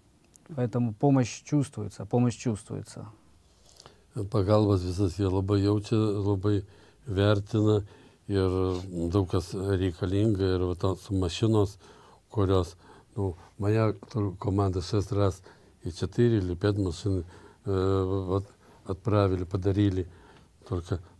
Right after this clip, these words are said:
Speaker 2: моя, ну, как моя, мои спортсмены, там, моя команда, э, такие. Так вот, э,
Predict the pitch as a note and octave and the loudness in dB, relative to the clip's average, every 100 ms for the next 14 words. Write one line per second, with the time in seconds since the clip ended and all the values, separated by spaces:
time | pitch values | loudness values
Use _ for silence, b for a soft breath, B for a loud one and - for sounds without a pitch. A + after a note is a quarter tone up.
0 | - F#2+ F#2 F#2+ G#2+ A2 - F2+ F2 F#2+ | -6 -2 -2 0 2 2 2 -4 -2 -2
1 | F#2 F2+ F#2 G2+ G2+ - F2 - - A#2+ | 0 0 2 0 0 -8 -10 -6 2 4
2 | G#2 F2 F#2+ F2 F2+ F2 F#2 G#2 A2 G2+ | 4 0 -6 -6 -6 -6 -4 2 2 2
3 | F#2 F#2+ B B B B - F2+ F2+ F2 | -2 -8 B B B B -8 -4 -2 -2
4 | F2 E2+ F2 - - - b b b - | -4 -6 -8 -10 -20 -20 b b b -18
5 | F2+ - G2+ F2 E2+ b b b b b | -16 -8 -4 -4 -6 b b b b b
6 | - G2+ F2 G2 F#2+ - B B B B | -2 0 2 2 2 0 B B B B
7 | B G#2+ G#2+ G2+ F#2+ F#2+ | B -2 0 2 2 0